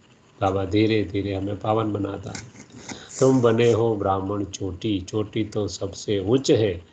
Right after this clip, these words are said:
देवताओं से भी उच्च है, इसलिए ब्राह्मण जन्म क्या है?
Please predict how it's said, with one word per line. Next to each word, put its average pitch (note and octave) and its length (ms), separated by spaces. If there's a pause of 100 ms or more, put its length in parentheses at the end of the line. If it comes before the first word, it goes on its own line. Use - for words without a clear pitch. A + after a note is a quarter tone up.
(320)
देवताओं A2 720
से A2 260
भी G2+ 220 (100)
उच्च B2+ 240
है, G#2+ 180
इसलिए G2 260
ब्राह्मण G2+ 480
जन्म G2+ 420
क्या G#2 220
है? F#2+ 180